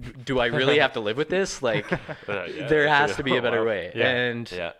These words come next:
Speaker 1: as an engineer, we're taught to, you know, fix things, come up with things. And I, I like to make stuff. That's just who I am.
Speaker 2: Mm-hmm.
Speaker 3: Mm-hmm.
Speaker 2: Yeah.
Speaker 1: Um, so I sat down,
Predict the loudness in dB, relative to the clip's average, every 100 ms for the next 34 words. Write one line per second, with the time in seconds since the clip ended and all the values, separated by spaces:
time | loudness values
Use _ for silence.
0 | -10 -6 -4 -4 -4 -4 -6 -6 -6 -4
1 | -2 0 0 0 -4 _ -6 -2 -2 -2
2 | -6 -4 0 0 -2 -4 -8 -8 -8 -10
3 | -10 -10 -10 -8 -4 -4 -6 -8 -10 -10
4 | -8 -8 -2 -2 -2 -6 _ -4 -2 -2
5 | -4 -4 -6 -8 -18 _ -4 -2 -2 -6
6 | -8 -8 -4 -2 -2 -2 -6 -10 -10 -8
7 | -10 -12 -4 -2 0 -2 -6 -8 -4 -2
8 | 0 -2 -2 -2 -2 -2 -2 -2 -2 -4
9 | -8 -14